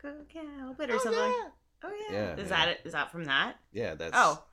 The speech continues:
Speaker 3: that sample is taken from that song, too. That was, I, I don't know who sings that one.
Speaker 1: I don't
Speaker 3: That's
Speaker 1: know.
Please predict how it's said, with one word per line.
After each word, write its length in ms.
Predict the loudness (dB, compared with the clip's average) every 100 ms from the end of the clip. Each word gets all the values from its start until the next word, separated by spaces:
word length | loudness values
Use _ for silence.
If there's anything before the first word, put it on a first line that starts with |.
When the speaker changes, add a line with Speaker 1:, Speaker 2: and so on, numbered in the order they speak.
| -4
Speaker 3:
that 180 | -4
sample 760 | -2 -4 -4 -6 -6 -6 -8 -12 -14
is 160 | -12 -10
taken 400 | -8 -8 -10 -14
from 240 | -12 -12
that 240 | -12 -12
song, 320 | -12 -12 -12 -14
too. 340 | -12 -10 -10
That 160 | -10 -12
was, 340 | -14 -14 -16 -12
I, 120 | -12 -10
I 40 |
don't 100 | -10
know 180 | -10 -12 -16 -20 -20 _ _ _ -20 -14
who 120 | -12
sings 320 | -10 -12 -14
that 220 | -16 -16
one. 160 | -18 -12
Speaker 1:
I 40 | -10
don't 80 | -8
Speaker 3:
That's 120 | -10
Speaker 1:
know. 140 | -10